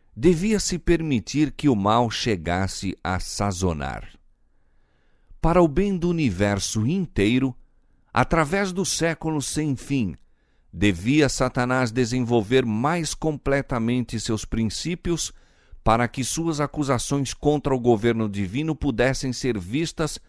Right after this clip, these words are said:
sob sua verdadeira luz por todos os seres criados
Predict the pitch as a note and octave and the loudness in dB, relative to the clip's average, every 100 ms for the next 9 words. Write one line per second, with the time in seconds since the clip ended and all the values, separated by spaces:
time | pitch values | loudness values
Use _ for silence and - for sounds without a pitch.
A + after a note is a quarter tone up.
0 | _ - - D3 C#3 C3 - C#3+ B2 G2+ | _ -10 -2 -2 0 -2 0 0 0 2
1 | D#3+ E3+ D3 A2+ G#2+ E3 D#3 G2 G#2 C3+ | 0 0 -2 -4 -2 0 0 0 0 0
2 | B2+ - A#2+ - _ A#2+ C#3 A#2 G2+ G2 | -2 -6 -6 -6 _ 2 2 2 -2 -4
3 | - E2+ D2 D#2+ - F#2 F#2 G#2+ C#3+ D3 | -6 -4 -4 -6 -8 -2 2 2 2 -2
4 | - | -6